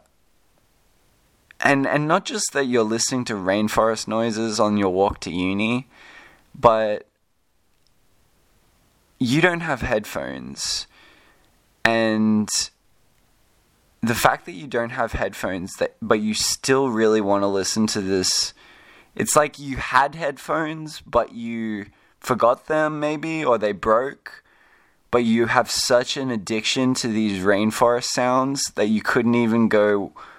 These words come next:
one day without listening to them on your walk to uni to relax you, maybe, that you had to listen to these rainforest noises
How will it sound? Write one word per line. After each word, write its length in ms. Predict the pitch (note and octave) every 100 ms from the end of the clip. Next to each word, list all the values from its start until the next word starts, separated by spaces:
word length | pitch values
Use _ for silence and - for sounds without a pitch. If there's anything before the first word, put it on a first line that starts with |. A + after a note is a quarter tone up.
| - _ -
one 520 | G2 G#2 A2+ A#2 A2
day 640 | A2 G2 G2 G#2+ A#2 B2 C3
without 460 | - A2 A2+ G2+ D#2
listening 400 | G#2 G2+ A#2 A#2
to 120 | A2+
them 580 | A2 B2 C3 B2+ B2 C3+
on 180 | - A2
your 120 | G#2
walk 320 | G2 G2+ G#2+ -
to 420 | A2 G2+ G2 F#2
uni 600 | G2+ G#2+ A2 A#2+ C3 B2+ - - - - - - -
to 120 | -
relax 480 | G#2 G2 D2+ - -
you, 280 | C3+ C3 B2+
maybe, 560 | B2 B2+ C3 C3+ C#3 _ _ _ _ _ _ -
that 220 | G#2 -
you 240 | G#2+ G#2
had 340 | G#2 A2 A2+ A2+
to 260 | A#2 A2 F2+
listen 480 | - A2+ A2 - A2+
to 140 | G#2+ G#2
these 320 | G#2 G2 F2+
rainforest 640 | F#2 G2+ G2+ - G#2 G#2
noises 640 | G2+ G2+ F#2+ G2 G2 -